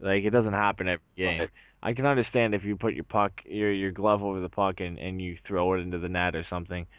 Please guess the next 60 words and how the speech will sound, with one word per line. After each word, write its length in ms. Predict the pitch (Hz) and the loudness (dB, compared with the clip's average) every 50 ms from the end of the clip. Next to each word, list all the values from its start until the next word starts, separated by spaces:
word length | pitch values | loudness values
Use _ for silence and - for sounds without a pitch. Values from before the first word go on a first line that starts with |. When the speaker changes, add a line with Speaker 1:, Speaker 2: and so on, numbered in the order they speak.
| - _ _ _ _ - | -20 _ _ _ _ 0
Speaker 1:
A 40 | 101 | 4
lot 240 | 110 123 127 127 | 6 6 6 6
of 80 | 127 117 | 4 4
times 380 | - 131 110 110 107 107 101 95 | 2 2 2 2 2 0 -4 -4
you, 400 | 95 104 104 101 85 87 95 82 | -4 -4 -4 -4 -4 -6 -6 -2
they, 220 | 107 101 95 92 | 0 2 2 2
these 180 | 92 101 92 - | 2 0 -2 0
guys 260 | - 101 98 95 90 | 2 4 4 4 2
are 80 | 92 | -2
skating 600 | 90 - - - 104 101 101 101 98 98 98 95 | -6 -6 -2 0 2 2 2 2 2 2 2 0
and, 200 | 95 95 95 95 | 0 0 0 0
and, 140 | 98 95 98 | -2 -2 0
and 220 | 67 78 98 98 98 | 0 0 0 2 4
they, 140 | 98 90 80 | 4 4 4
they 180 | 90 98 98 | 4 4 2
can't 240 | 98 - 117 107 98 | 2 2 0 0 0
get 140 | 92 95 85 | 0 0 0
their 80 | 92 95 | 0 -2
stick 300 | - - - 110 104 110 | 0 2 0 2 2 4
down 180 | 101 95 95 | 2 2 4
on 80 | 95 92 | 2 2
the 100 | 92 92 | 2 4
ice 240 | 92 92 92 90 101 | 4 4 2 2 0
and 100 | 95 95 | 0 2
they 100 | 95 92 | 2 2
just 160 | 95 95 - | 0 -2 -2
kinda 180 | - 98 95 | 0 0 0
direct 440 | 87 - 92 90 90 90 90 - - | 0 0 2 2 4 2 2 0 0
it 120 | 98 95 101 | 0 2 2
in. 160 | 98 90 - - - - - - - - | 2 0 0 -6 -14 -20 -20 -20 -8 0
I 60 | - | 2
don't 180 | 127 139 139 135 | 4 4 4 4
see 220 | - - 131 127 | 2 4 4 4
why 440 | 120 107 101 101 98 101 104 104 104 | 4 2 0 0 2 4 4 4 4
that's 240 | 101 98 98 92 - | 4 2 2 0 -2
such 240 | - 107 98 - 101 | -4 -4 -4 -4 -6
a 40 | |
big 300 | 85 - 98 95 90 - | -6 -4 -2 -2 -2 0
issue. 400 | 98 98 - - - 117 117 113 - - _ _ _ _ _ _ - | -2 -2 -2 -2 0 0 0 -2 -4 -8 _ _ _ _ _ _ -4
Uh, 140 | - 90 90 | -2 0 0
you 120 | 82 87 | 0 0
know, 100 | 90 90 | 0 0
if 180 | 90 95 92 90 | 2 0 0 0
they, 180 | 98 98 90 90 | 2 2 4 2
if 120 | 95 - | 2 4
they're 140 | 110 107 104 | 4 4 4
skating 600 | - - - 104 113 117 107 107 104 98 98 98 | 2 2 4 6 6 6 6 6 4 2 0 -2
and, 100 | 95 95 | -2 -2
and 300 | 95 82 80 90 92 92 | 0 0 0 0 -2 -2
it's 140 | 90 - 104 | -4 -4 -2
inadvertent, 420 | 98 98 92 92 104 101 98 95 | -2 -2 0 2 4 4 4 2
it 60 | 95 | 2
goes 240 | 85 98 95 90 95 | 0 0 0 2 2
off 180 | 92 90 92 98 | 2 2 2 0
a 60 | 92 | -4
knee 380 | 92 92 95 95 98 95 95 | -4 -2 0 0 2 2 4
or 80 | 92 95 | 2 2
something 280 | 92 - 95 92 90 95 | 2 0 -2 -2 -2 -2
like 240 | 92 90 90 90 - | -2 0 -2 0 0
that, 300 | 95 92 90 90 85 | 2 2 2 2 0